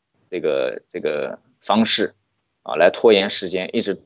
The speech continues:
拖到新政府上台。因为当时我们都清楚这个，这一届政府不可能连任，啊，所以说一定要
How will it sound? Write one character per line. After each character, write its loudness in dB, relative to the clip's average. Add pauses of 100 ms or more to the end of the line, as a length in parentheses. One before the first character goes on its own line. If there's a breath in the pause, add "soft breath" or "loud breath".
拖 2
到 6
新 -2
政 2
府 -20
上 -18
台。 -20
因 -8
为 -4
当 4
时 4
我 6
们 0
都 4
清 -4
楚 -8
这 0
个， 2 (320)
这 0
一 2
届 6
政 -2
府 -16
不 -12
可 -8
能 -4
连 -4
任， -4 (440)
啊， -14 (380)
所 -4
以 0
说 6
一 8
定 4
要 2